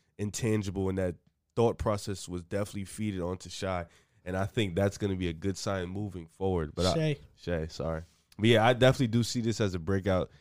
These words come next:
Speaker 1: And he's, he's one of my guys. He's not my leader for M I P, but he's one of those guys that's definitely gonna be talked about for the award.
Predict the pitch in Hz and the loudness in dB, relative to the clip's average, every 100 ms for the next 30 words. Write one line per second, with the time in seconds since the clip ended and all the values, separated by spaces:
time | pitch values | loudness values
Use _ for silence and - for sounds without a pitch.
0 | - 98 127 107 110 123 113 117 110 107 | -6 2 2 2 2 2 4 2 4 2
1 | 104 101 95 127 131 113 95 90 104 98 | 2 2 2 4 6 6 4 4 4 2
2 | - 87 - - _ _ - 101 95 90 | 0 -2 -2 -8 _ _ 0 2 4 2
3 | - 92 82 110 101 107 104 95 - 95 | 0 -2 0 0 2 0 0 -2 0 0
4 | 90 90 87 92 90 90 85 82 90 87 | 0 -2 0 0 0 -6 -6 -4 -4 -4
5 | 87 82 - 80 82 80 80 80 | -4 -4 -6 -10 -8 -6 -6 -8